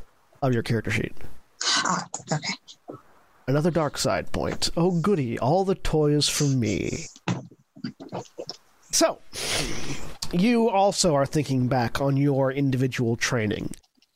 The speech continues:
Speaker 1: Particularly, you're thinking about your training with the arms master of the ship, Monseras Artinos, a Mandalorian of substantial power, thinking about her in the training room, as, 'cause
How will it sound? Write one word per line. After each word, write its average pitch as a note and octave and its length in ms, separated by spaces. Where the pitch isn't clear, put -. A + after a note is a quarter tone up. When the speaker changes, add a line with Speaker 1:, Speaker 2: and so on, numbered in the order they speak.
Speaker 1:
Particularly, C4 500
you're G#3 200
thinking G#3 340
about F3 320
your E3+ 100
training E3 380
with D#3 100
the G3 120
arms F3+ 340
master C#3+ 580
of C3+ 260
the A#2+ 80
ship, - 380
Monseras G#3 760
Artinos, - 880
a G#3+ 60
Mandalorian G#3+ 880
of F3+ 300
substantial F3+ 760
power, C#3+ 500
thinking D#3 400
about D3 360
her C#3 260
in G3 160
the G3 60
training F3+ 480
room, D#3+ 360
as, G#3+ 240
'cause C4 240